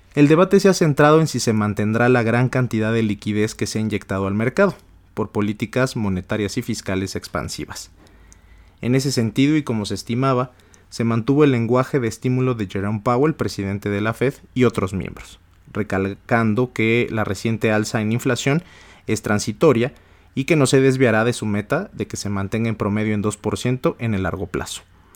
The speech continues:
En abril, su último comunicado enfatizó este punto y permitió mantener la estimación de que la coordinación monetaria y fiscal, con tasas bajas que permiten financiar amplios niveles de déficit público,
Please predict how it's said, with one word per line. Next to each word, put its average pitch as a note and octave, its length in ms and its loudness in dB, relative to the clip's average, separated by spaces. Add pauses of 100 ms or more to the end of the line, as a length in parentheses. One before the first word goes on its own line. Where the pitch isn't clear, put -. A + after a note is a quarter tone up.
(560)
En G#2 160 -2
abril, E3 340 2
su - 140 -2
último A2 380 -2
comunicado G2+ 580 -2
enfatizó A2+ 540 -2
este A2 200 -4
punto D3+ 460 0 (240)
y C3+ 120 -2
permitió B2 420 0
mantener A2 440 -2
la A2+ 80 -2
estimación A#2+ 600 -2
de G#2 100 -2
que A2 100 -4
la G2+ 140 -2
coordinación G2+ 560 -4
monetaria A2 480 -2
y A2+ 60 -2
fiscal, B2+ 440 0 (520)
con D3+ 200 6
tasas B2 320 2
bajas A#2 400 -2 (260)
que G2 100 -10
permiten G2 480 -2
financiar F2+ 580 -4
amplios G#2+ 380 -2
niveles G2 360 -2
de G2 80 -8
déficit F#2+ 400 -6
público, D#3+ 560 0